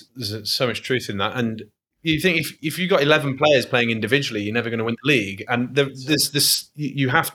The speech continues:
there has to be a coordination, but sharing that ownership as well, you end up building these connections between individuals that you otherwise wouldn't have, because there is often, me-, well, metaphorically, but also literally a wall between you. And the community ownership, this,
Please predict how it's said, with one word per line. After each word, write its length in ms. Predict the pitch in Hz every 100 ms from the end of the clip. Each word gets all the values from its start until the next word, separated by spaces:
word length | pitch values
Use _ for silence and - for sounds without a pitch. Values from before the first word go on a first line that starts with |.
| 131
there 80 |
has 120 | 165 180
to 100 | 170
be 80 |
a 20 | 165
coordination, 760 | - 156 156 143 135 131 113
but 200 | 113 -
sharing 480 | - 151 147 170 165
that 180 | 143 -
ownership 600 | 127 113 101 - 92 117
as 100 | 110
well, 260 | 127 113 - - _
you 220 | 151 139
end 180 | 147 165
up 200 | - 117
building 300 | 143 156 147
these 140 | 131
connections 460 | - 127 131 - 156
between 280 | 147 139 120
individuals 580 | 110 107 104 98 95
that 80 | -
you 120 | 131 131
otherwise 340 | 143 131 135
wouldn't 380 | 110 123 127 -
have, 380 | 135 185 151 - - - _
because 500 | 139 - 143 - - _
there 200 | 139 147
is 240 | 139 131 - _ _
often, 440 | 156 - 147 104 -
me-, 100 | 135 -
well, 100 | 117
metaphorically, 540 | 101 113 110 123 - 107
but 80 |
also 180 | 147 131
literally 460 | 113 123 180 139 120
a 60 |
wall 300 | 110 131 147
between 440 | 147 135 160 190 170
you. 240 | 101 101 - - _
And 160 | 156 156
the 60 |
community 580 | 151 175 175 170 160 143
ownership, 600 | 143 170 - 117 - -
this, 500 | 123 - - - -